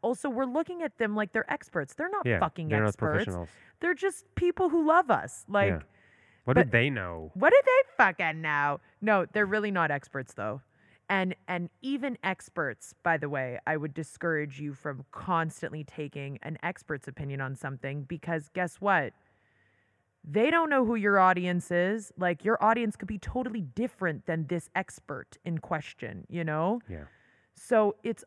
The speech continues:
Speaker 1: all, like, my audience is, like, women, mostly women with a very different sense of humor than my husband.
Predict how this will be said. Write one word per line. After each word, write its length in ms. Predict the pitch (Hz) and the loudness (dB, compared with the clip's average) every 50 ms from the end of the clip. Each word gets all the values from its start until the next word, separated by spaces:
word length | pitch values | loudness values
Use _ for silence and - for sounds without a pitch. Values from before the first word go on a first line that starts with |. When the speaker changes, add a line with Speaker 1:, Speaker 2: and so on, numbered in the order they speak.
| - | 0
Speaker 1:
all, 380 | - 226 226 226 233 233 247 - | 2 4 6 6 6 4 2 2
like, 220 | - 208 180 - - | 0 -2 -4 -2 -6
my 400 | 170 165 170 170 190 233 277 269 | -4 -2 2 2 4 4 4 4
audience 540 | 202 170 165 160 156 156 151 156 156 - - | 6 6 4 4 2 0 -2 -2 -4 -8 -8
is, 220 | - 175 147 139 | -8 -8 -6 -2
like, 180 | 175 165 165 151 - | 0 -2 -2 -2 -6
women, 760 | 123 131 135 175 240 254 208 175 160 160 160 165 165 180 170 _ _ - | -12 -4 0 0 0 2 2 0 2 0 0 0 -2 -4 -4 _ _ -2
mostly 400 | 160 175 196 214 - - 202 185 | 0 2 2 2 0 -4 -4 -2
women 520 | 160 180 208 220 190 160 151 151 147 139 | 0 0 0 2 2 0 0 0 -2 -4
with 140 | 139 156 143 | -6 -4 -4
a 60 | 165 | -4
very 280 | 135 139 175 196 220 220 | -2 2 2 2 2 2
different 400 | 160 135 196 185 - 196 180 - | -2 -4 -4 -4 -2 -2 -4 -2
sense 160 | 202 185 - | -4 -4 -6
of 120 | 185 151 | -6 -8
humor 240 | - 196 202 190 160 | -6 -4 -2 -2 -2
than 140 | 139 147 147 | -2 -2 -4
my 80 | 143 135 | -4 -6
husband. 480 | 135 156 170 151 - - 57 - - | -4 -4 -4 -4 -6 -12 -14 -14 -14